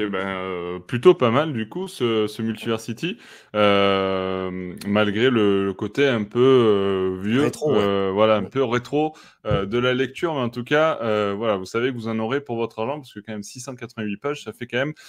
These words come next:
Speaker 1: pas mal de temps de lecture. Avant qu'on enchaîne sur la prochaine, euh, prochaine lecture, euh, je dois remercier Aliénor Drake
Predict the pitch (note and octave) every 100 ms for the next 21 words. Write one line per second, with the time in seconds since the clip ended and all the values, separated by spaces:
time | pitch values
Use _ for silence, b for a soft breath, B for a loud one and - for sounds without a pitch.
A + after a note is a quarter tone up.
0 | B - C#3+ D#3 D3 C#3 D3 C#3+ D3+ D3+
1 | A3 G3+ E3 F3 F3 F3+ F#3 - F#3+ F3
2 | D3+ C#3 C3+ - C#3 C3+ A#2+ A#2 A2+ -
3 | B2 - B2+ B2 B2 - D3 D#3+ B B
4 | - G#2+ G#2 A#2+ A#2+ A#2 B2+ A#2+ A#2 A2
5 | - C#3+ C3 A2+ A2+ A2 C3 F3